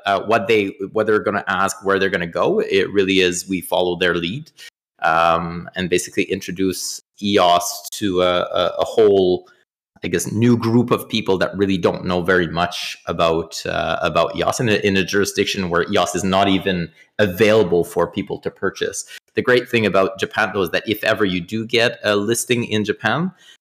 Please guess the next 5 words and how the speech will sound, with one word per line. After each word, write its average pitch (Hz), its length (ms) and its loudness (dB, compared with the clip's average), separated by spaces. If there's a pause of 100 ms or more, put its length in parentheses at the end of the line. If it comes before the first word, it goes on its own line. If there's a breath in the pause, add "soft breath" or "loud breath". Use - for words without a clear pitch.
(140)
the 107 100 2
system 107 400 2
is 87 100 0
extremely, 98 800 2 (400)
uh, - 520 -4